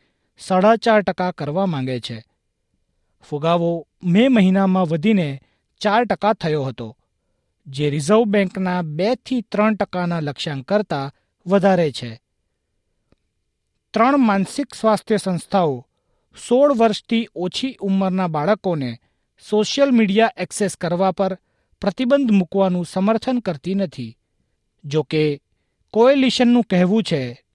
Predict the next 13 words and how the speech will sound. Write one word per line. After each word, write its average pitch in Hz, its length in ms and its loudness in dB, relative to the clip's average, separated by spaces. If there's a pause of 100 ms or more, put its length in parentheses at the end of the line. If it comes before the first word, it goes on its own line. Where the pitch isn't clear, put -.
(140)
કે 180 160 2
જો 202 260 4
તે 160 340 -2 (100)
આગામી 226 460 2
ચૂંટણી 185 420 -4
જીતશે, 147 600 -4 (520)
તો 196 140 2
તે 180 480 -2
એજ 214 320 2
વેરિફિકેશન 202 800 2
સિસ્ટમ 185 460 -4
દાખલ 160 340 -4
કરશે 127 480 -10